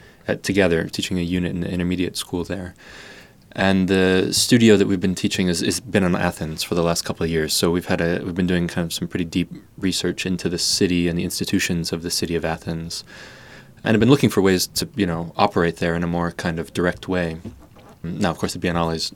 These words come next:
not located in Athens, but this seemed like a kind of a good opportunity to extend some of the work we've been doing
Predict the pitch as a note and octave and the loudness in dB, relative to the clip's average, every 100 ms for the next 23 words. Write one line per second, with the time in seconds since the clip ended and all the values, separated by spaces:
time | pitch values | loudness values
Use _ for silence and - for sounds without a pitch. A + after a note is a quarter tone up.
0 | - - - - F#2+ G2 C3+ G#2+ F#2+ G2 | -14 -18 -16 -4 4 4 6 4 4 4
1 | F#2+ G2 F2+ F2+ - A#2+ G#2 F#2 G2 G2 | 4 2 -2 0 2 4 4 2 0 0
2 | F2+ G2+ F2+ F#2+ - F#2 - F2+ - - | 2 2 2 -2 -2 -4 -2 -4 -2 0
3 | G2 F#2+ F2+ F#2 E2+ F2 - F2 F2+ F2 | 2 2 0 -2 0 0 -2 -4 -2 0
4 | F2 E2+ E2+ | -2 -2 -6